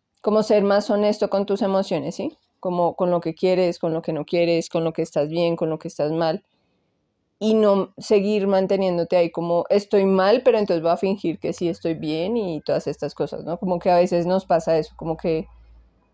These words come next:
em, nos acostumbramos a estar en una situación como de dolor en vez de simplemente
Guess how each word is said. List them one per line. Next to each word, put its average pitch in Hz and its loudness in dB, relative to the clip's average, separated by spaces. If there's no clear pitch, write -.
em, 165 -4
nos 220 2
acostumbramos 190 2
a 202 4
estar 180 0
en 170 -2
una 175 -2
situación 185 0
como 165 -4
de 175 0
dolor 180 2
en 214 0
vez 170 0
de 160 2
simplemente 160 -4